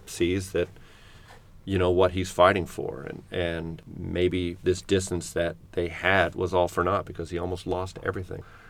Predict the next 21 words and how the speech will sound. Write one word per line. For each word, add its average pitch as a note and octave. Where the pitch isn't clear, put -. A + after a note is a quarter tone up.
And, F2
and G#2
of F#2+
course, G2+
Mother's F#2+
there, F#2
and D#2+
he's F2+
a F#2
part F#2
of E2+
that, F2
that F2+
relationship. E2+
He's G2
part G2
of E2
family, F2
you E2+
know. F2
He's, F2+